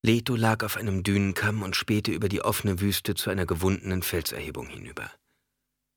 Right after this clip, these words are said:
Der Felsen lag wie ein immenser Wurm auf dem Sand,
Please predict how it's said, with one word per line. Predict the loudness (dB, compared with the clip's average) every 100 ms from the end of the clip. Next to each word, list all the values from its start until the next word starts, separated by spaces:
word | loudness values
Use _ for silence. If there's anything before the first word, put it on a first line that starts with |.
| _ 0
Der | 4
Felsen | 4 4 2
lag | 2 2 -2
wie | -4
ein | -4
immenser | -2 -2 0 0 2
Wurm | 2 2 0
auf | -2
dem | -4 -4
Sand, | -2 -2 -4